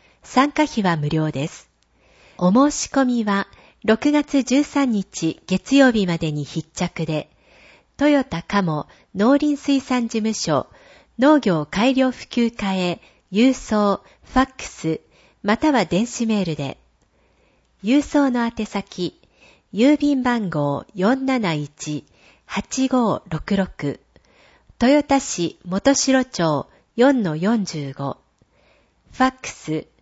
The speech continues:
零五六五三五零四一六、メールアドレス、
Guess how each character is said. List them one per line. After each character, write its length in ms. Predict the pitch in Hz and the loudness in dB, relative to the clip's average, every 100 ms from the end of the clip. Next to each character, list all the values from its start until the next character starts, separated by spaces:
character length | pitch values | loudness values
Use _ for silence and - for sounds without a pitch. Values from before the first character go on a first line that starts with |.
| _ _ _ _ | _ _ _ _
零 300 | 170 240 277 | 0 2 2
五 400 | 277 254 214 - - | 4 2 2 0 -6
六 320 | 175 180 220 | -8 -6 -4
五 400 | 214 202 180 147 - _ _ - | 0 2 2 0 -6 _ _ -4
三 240 | 208 208 196 | 0 0 -2
五 340 | 185 160 147 - _ _ _ | -2 -2 -4 -10 _ _ _
零 360 | 185 233 269 262 | 2 4 6 4
四 340 | 247 208 160 - _ | 2 0 -6 -14 _
一 260 | - - 190 | -14 -6 -4
六、 440 | 180 170 - 139 - _ _ _ _ _ _ _ - | -4 -6 -10 -12 -12 _ _ _ _ _ _ _ -4
メ 240 | 208 269 | 2 4
ー 40 | 277 | 4
ル 100 | 269 | 2
ア 80 | 240 | 0
ド 100 | 165 | -2
レ 160 | 151 | -2
ス、 240 | 175 - | -6 -14